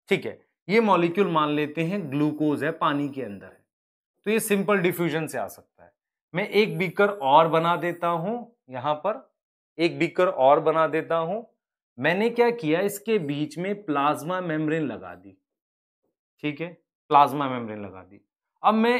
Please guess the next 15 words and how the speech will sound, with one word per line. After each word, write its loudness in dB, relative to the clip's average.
इसको -2
मूव 0
करना -2
चाह -6
रहा -2
हूं -4
तो -6
ये 0
नहीं -4
आएगा, -12
भले 2
ही 2
यहां 2
पर 0
कंसंट्रेशन -2